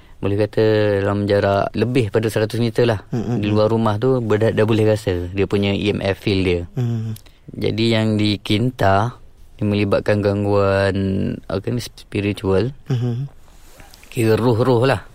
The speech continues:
Speaker 2: Okey.
Speaker 1: Ah, satu family yang mati dibunuh, tapi penyampai dia ada satu je.
Speaker 2: Oh.
Speaker 1: Okey, macam ketua keluarga lah.
Speaker 2: Aha.
Speaker 1: Ketua keluarga.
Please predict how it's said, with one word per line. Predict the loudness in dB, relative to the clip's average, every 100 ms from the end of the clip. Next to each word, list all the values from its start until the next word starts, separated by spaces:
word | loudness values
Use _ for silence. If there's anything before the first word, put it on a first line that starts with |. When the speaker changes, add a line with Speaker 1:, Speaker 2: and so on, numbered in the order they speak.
| -20 -10
Speaker 2:
Okey. | -6 -4 -4 -6 -14
Speaker 1:
Ah, | -4 -2 0 0 0 0 0 -2
satu | -2 -4 -2
family | 0 0 0
yang | 0 0
mati | 0 0
dibunuh, | 0 0 -2 -4
tapi | -8 -2 -2
penyampai | 0 0 0 2 2
dia | 4 2
ada | 2
satu | 0 -2 -2 -2
je. | -4 -8 -6
Speaker 2:
Oh. | -2 -2 -6 -20 -20 -20 -20 -8
Speaker 1:
Okey, | -8 -4 -4 -4 -6
macam | -4 0 0 2 0 0 -2 -4
ketua | -4 0 2 2
keluarga | 2 2 2 2 2
lah. | 0 -2
Speaker 2:
Aha. | -4 -2 -4
Speaker 1:
Ketua | -2 -2
keluarga. | 0 0 0 0 0